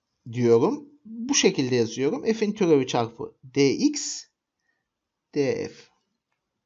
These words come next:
Evet, bakın artık D F yerine elimizde sadece X'e göre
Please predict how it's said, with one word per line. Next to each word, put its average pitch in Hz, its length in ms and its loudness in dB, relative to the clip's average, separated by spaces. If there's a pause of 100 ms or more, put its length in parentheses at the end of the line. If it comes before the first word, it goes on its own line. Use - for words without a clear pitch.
(2000)
Evet, 185 440 0 (140)
bakın 214 420 2
artık 220 560 4 (880)
D 165 500 2
F 262 180 -2
yerine 180 340 2
elimizde 185 840 2
sadece 226 480 6
X'e - 320 0
göre 202 560 2